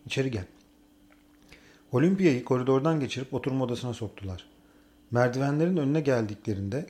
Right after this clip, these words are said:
kadın nefesini tutup duvarda asılı olan fotoğrafa işaret etti. "Ah," dedi, "bu adam burada mı?"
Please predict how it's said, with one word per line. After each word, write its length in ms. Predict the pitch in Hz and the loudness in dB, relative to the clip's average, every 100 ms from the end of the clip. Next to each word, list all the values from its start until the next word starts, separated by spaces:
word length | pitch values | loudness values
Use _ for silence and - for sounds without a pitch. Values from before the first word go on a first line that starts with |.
| - | -6
kadın 280 | 127 123 170 | -2 0 0
nefesini 360 | 127 131 151 156 | -2 -4 -4 -6
tutup 300 | - 127 131 | -8 -6 2
duvarda 360 | 127 127 143 | 4 4 4
asılı 260 | 131 - 147 | -2 -2 -2
olan 200 | 127 139 | -2 -2
fotoğrafa 420 | 120 - 120 131 | -4 -2 -2 -2
işaret 400 | 113 107 98 - | -2 -4 -4 -8
etti. 260 | 98 - - - - - _ - | -12 -14 -16 -18 -20 -20 _ -2
"Ah," 280 | 151 113 110 | -2 -2 -8
dedi, 220 | 87 87 - | -8 -10 0
"bu 100 | 120 | 2
adam 300 | 123 131 127 | 4 0 -2
burada 220 | 165 127 | -2 -2
mı?" 140 | 98 | -4